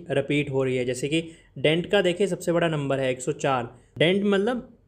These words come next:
खड्डा सा पड़ जाता है, थोड़ा सा दबाव पड़ जाता है गाड़ी के अंदर उसकी body पे, तो उसे हम dent कहते हैं। तो इसी तरह हमने frequency ली है कि manufacturing के time क्या क्या defect आ रहे हैं, उसकी frequency क्या है।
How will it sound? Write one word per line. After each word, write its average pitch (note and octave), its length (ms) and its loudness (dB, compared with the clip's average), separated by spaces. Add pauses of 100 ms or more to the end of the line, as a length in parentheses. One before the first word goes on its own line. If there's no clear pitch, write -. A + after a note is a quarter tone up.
(120)
खड्डा E3+ 300 2
सा F3+ 120 0
पड़ D3 200 0
जाता C3 260 -2
है, B2 80 -4
थोड़ा C#3+ 160 0
सा D#3+ 120 -2
दबाव C#3+ 420 -2
पड़ D3 120 0
जाता C3 320 -2
है A3+ 160 -6 (260)
गाड़ी B2+ 260 0
के C#3+ 100 -2
अंदर C3+ 300 2
उसकी D3+ 200 -4
body B2+ 320 0
पे, F3 140 -2
तो - 340 -10
उसे D3 140 -2
हम F#3 160 -2
dent C#3 260 2
कहते A#2+ 320 -6
हैं। A#2+ 200 -12 (220)
तो E3 60 -2
इसी F#3 100 -2
तरह G#3 140 2
हमने G#3+ 200 2
frequency D#3+ 520 -2
ली F#3+ 160 0
है F#3+ 140 0 (260)
कि D3 340 -6
manufacturing C#3+ 640 -4
के E3 120 2
time D3+ 320 -2 (120)
क्या C#3 260 -2
क्या D#3 220 0 (260)
defect D3 420 -4
आ C#3 100 2
रहे C#3 100 2
हैं, F#3 80 -4
उसकी G3 160 -4
frequency C3+ 540 -2
क्या A#2 160 -2
है। A2 180 -8